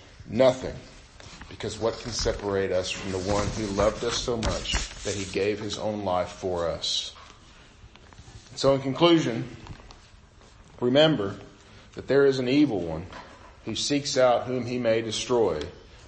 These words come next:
but his days are numbered. That doesn't mean that we disregard him at all, but we continually pray to the one who has already defeated him. We share in that victory, so let us live as if we are victorious.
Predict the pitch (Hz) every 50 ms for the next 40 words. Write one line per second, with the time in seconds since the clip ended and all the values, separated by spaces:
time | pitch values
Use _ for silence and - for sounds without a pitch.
0 | - - 95 95 110 107 101 - 117 117 110 110 107 104 98 110 104 104 107 110
1 | 104 101 - - - - - - - - - - - - - - - - - -
2 | 98 92 98 113 127 135 127 147 139 151 151 151 160 156 156 139 131 139 135 135
3 | 147 151 147 - 151 139 135 143 151 151 151 147 131 123 107 95 - - - 104
4 | 113 120 127 135 131 123 95 82 82 - - - - - - - - - - -
5 | - 120 135 135 - 135 131 127 - 160 160 160 165 165 165 160 160 151 151 -
6 | 151 147 139 131 131 131 131 131 143 123 127 117 117 127 139 139 139 135 135 143
7 | 143 143 127 - - 131 143 151 160 165 160 147 151 156 156 147 139 139 139 135
8 | 139 135 139 - 156 156 156 151 139 110 113 123 110 95 80 - - - - -
9 | - - - - - - - - - - - - - - - _ - - - -
10 | 120 131 135 127 - - - - 156 156 170 170 170 170 165 156 151 147 147 147
11 | 135 - 135 123 120 - - 107 104 104 101 - - 117 104 107 113 117 120 110
12 | - - 110 113 113 113 110 110 107 - - 98 92 - 101 107 101 104 - 104
13 | 107 107 107 101 - 95 101 98 98 92 95 98 98 - - - 98 92 87 82
14 | 78 - 95 - - - - - -